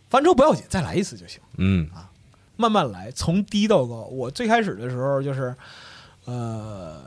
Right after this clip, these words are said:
Speaker 1: 我最开始打永恒也是从普通难度开始，
Speaker 2: 嗯。
Speaker 1: 慢慢能打超越地狱了。
Speaker 2: 啊。
Speaker 1: 每天玩半小时。
Speaker 2: 嗯。
Speaker 1: 找一关，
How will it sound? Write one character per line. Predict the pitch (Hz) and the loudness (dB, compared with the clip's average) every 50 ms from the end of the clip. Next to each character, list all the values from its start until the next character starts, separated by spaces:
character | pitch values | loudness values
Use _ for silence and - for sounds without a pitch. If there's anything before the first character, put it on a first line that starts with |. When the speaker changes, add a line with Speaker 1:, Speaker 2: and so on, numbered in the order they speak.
| 69 62 53 58 - 147 | -20 -20 -20 -20 -12 -8
Speaker 1:
我 | 143 135 | -4 0
最 | - 220 | 4 6
开 | 226 226 | 6 6
始 | 208 139 120 135 143 | 4 2 0 0 0
打 | - 156 170 | 0 0 0
永 | 151 131 | 0 -2
恒 | 117 120 120 123 135 147 151 151 147 | -4 -4 -4 -6 -6 -6 -6 -6 -8
也 | 127 117 - | -10 -10 -10
是 | 143 147 | -10 -10
从 | - - 143 151 | -8 -8 -6 -4
普 | - - | -2 0
通 | 110 131 139 | 2 2 0
难 | 123 110 | 0 -2
度 | 123 131 120 104 - - _ | -4 -6 -8 -8 -12 -16 _
开 | - 120 135 147 143 131 | 0 2 4 6 6 4
始， | 117 101 | 4 2
Speaker 2:
嗯。 | 85 80 | 0 0
Speaker 1:
慢 | 160 208 226 220 | 2 2 4 4
慢 | 247 330 311 185 143 | 4 2 2 2 0
能 | 127 123 135 | -4 -4 -4
打 | 127 110 | -4 -6
超 | - - - - 98 | -6 -10 -12 -10 -8
越 | 104 104 | -8 -10
地 | 90 104 101 | -8 -10 -12
狱 | 101 110 110 87 | -10 -12 -12 -14
了。 | - - - 139 101 | -14 -14 -6 0 2
Speaker 2:
啊。 | 107 117 120 120 123 127 - - 151 | 4 6 6 6 6 4 2 -4 -10
Speaker 1:
每 | 147 131 127 131 | -8 -6 -2 0
天 | - 294 381 415 403 - | 0 0 0 0 -4 -2
玩 | 190 151 160 220 | 2 2 4 4
半 | 247 330 294 | 6 6 6
小 | 220 165 147 | 6 6 6
时。 | 131 139 156 180 - - _ _ _ _ _ _ - | 6 4 2 2 0 -6 _ _ _ _ _ _ 0
Speaker 2:
嗯。 | 117 123 139 135 127 113 104 95 87 82 90 - _ _ - | 2 4 6 6 6 4 4 2 0 -2 -6 -12 _ _ 0
Speaker 1:
找 | - 147 127 160 | 2 4 6 6
一 | 190 | 6
关， | 175 190 185 196 | 6 6 6 6